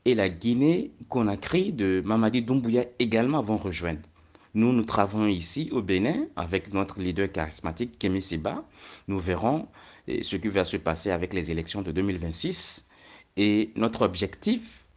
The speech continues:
c'est aussi, d'accord, d'intégrer le Bénin dans l'A E S. Au cas où nous n'arrivons pas à prendre le pouvoir en deux mille vingt-six, nous le prendrons certainement en deux mille trente et un. Et le premier réflexe, c'est de rejoindre l'A E S.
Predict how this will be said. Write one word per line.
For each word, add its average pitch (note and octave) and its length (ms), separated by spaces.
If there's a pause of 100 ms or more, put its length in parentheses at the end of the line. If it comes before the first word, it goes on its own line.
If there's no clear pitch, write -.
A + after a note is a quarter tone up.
(220)
c'est - 220
aussi, C#3 720 (240)
d'accord, A2+ 480
d'intégrer A2+ 800
le F2+ 140
Bénin G2 340 (340)
dans F#2 80
l'A E2+ 160
E F2 60
S. - 380 (340)
Au G#2 100
cas D3 300
où A2+ 220
nous G#2 100
n'arrivons F#2+ 440
pas F#2 160
à F#2+ 40
prendre F#2+ 220
le E2+ 80
pouvoir F2+ 300
en - 20
deux E2+ 100
mille F2+ 160
vingt-six, E2+ 480 (180)
nous A2 140
le F#2+ 100
prendrons G#2+ 520 (220)
certainement A#2+ 720
en F#2 80
deux F2 160
mille F#2+ 140
trente E2+ 300 (120)
et D#2 40
un. E2+ 120 (540)
Et F#2 80
le F#2+ 80
premier B2 320
réflexe, B2 640 (100)
c'est G2 140
de F2+ 80
rejoindre G2 720 (400)
l'A F2+ 180
E F2+ 40
S. E2 260